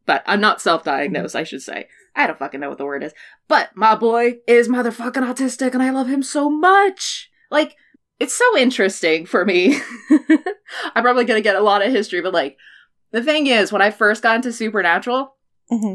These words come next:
Speaker 1: I was using, like, the asexual label and, like, trying to figure that shit out. So I've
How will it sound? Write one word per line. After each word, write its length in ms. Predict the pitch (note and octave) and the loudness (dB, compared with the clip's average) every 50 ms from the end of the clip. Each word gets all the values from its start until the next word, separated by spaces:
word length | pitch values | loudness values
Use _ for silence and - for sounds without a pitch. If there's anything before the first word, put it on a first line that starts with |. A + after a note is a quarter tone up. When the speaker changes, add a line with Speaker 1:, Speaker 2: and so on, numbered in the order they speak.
| G#3+ - | -4 0
Speaker 1:
I 160 | G3+ G#3 G3 | 0 2 2
was 200 | G3 G3 F#3+ - | 0 -2 -4 -4
using, 360 | A3+ G#3 G3 F#3 G#3 G3 F#3+ | -2 -2 -2 -2 -2 -2 0
like, 220 | F3+ F3+ F3 E3+ - | 0 0 0 0 -2
the 140 | F#3+ - - | -2 -2 0
asexual 760 | F3 E3+ G3+ - F3+ E3+ E3+ - - G#3+ G#3 G#3+ G#3+ - | -2 -2 -2 0 -2 -2 -2 -2 -4 -4 -2 -2 -2 -2
label 420 | A3+ A3+ A3 A3+ A3 A#3 A#3 A#3+ G#3+ | -2 0 0 0 0 0 0 0 0
and, 160 | - F3 D#3+ | 0 0 0
like, 160 | D#3+ D3+ - | 0 -2 -2
trying 280 | - - G3 F#3 F#3 F3+ | -2 -2 0 0 0 0
to 60 | G3 | -4
figure 360 | - - F#3+ F3 E3 F#3+ F#3+ | -4 -4 -4 -2 0 0 2
that 180 | F3+ F3+ F#3 - | 2 2 0 0
shit 180 | - G#3+ F3 | -2 -2 0
out. 300 | D#3 D3 D#3+ F#3+ G3+ - _ - - - - _ | 2 2 2 0 0 -4 _ -20 -20 -20 -20 _
So 160 | - - A3+ | -4 0 2
I've 220 | A3 A#3+ A#3 A#3 | 2 2 2 0